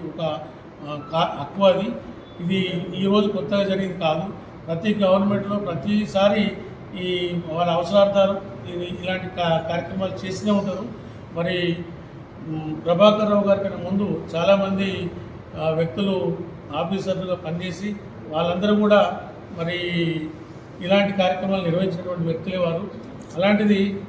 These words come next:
కేవలం ఒక ప్రభాకర్ రావు గారిని మాత్రమే ఈరోజు ఇబ్బందులకు గురి చేయడము, ప్రభాకర్ రావు గారు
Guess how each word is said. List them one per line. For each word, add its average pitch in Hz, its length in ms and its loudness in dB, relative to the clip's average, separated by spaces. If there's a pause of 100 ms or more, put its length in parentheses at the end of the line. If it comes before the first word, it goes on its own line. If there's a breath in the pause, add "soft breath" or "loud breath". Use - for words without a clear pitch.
(200)
కేవలం 214 460 6
ఒక 185 160 -4
ప్రభాకర్ 190 420 2
రావు 185 200 4
గారిని 180 280 2
మాత్రమే 180 640 0 (340)
ఈరోజు 185 440 0 (240)
ఇబ్బందులకు 180 360 4
గురి 165 300 0
చేయడము, 175 340 -2 (160)
ప్రభాకర్ 185 380 0
రావు 185 120 2
గారు 180 280 -4